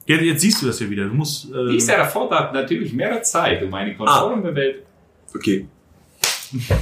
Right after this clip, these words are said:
Speaker 3: Dies erforderte natürlich sehr viel mehr Zeit, um eine Welt, äh, konform zu machen.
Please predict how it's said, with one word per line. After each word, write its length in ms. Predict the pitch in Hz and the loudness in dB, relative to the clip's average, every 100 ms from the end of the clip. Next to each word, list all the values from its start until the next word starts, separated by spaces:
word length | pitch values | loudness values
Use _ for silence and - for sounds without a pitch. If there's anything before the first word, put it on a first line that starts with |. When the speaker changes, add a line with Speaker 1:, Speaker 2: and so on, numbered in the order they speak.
| - - _ _ _ _ _ - | -2 -14 _ _ _ _ _ 2
Speaker 3:
Dies 160 | 165 165 | 4 6
erforderte 460 | 139 143 143 127 | 6 4 4 4
natürlich 420 | 123 120 127 117 98 | 4 4 2 2 4
sehr 140 | 117 | 2
viel 140 | 120 | 4
mehr 120 | 107 101 | 2 2
Zeit, 320 | - 101 - | 2 4 4
um 100 | 135 | 2
eine 140 | 135 | 2
Welt, 240 | 127 139 - | 4 2 2
äh, 180 | 113 113 | 2 2
konform 480 | 123 120 127 131 | 0 0 0 0
zu 100 | 131 | 2
machen. 380 | 120 113 123 160 | 4 4 2 -6